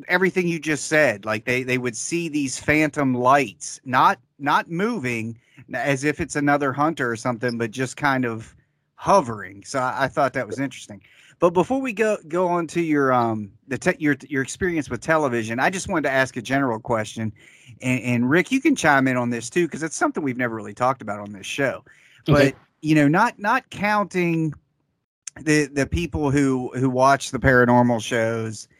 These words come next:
Speaker 1: and order their little ghost hunting kit from Ghost Stop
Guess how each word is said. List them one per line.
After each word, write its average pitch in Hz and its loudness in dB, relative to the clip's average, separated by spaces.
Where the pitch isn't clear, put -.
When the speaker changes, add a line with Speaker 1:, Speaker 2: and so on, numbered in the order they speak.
Speaker 1:
and 127 0
order 123 2
their 117 -2
little 117 2
ghost 113 0
hunting 117 -4
kit 110 -6
from 110 -8
Ghost 110 -4
Stop 101 -4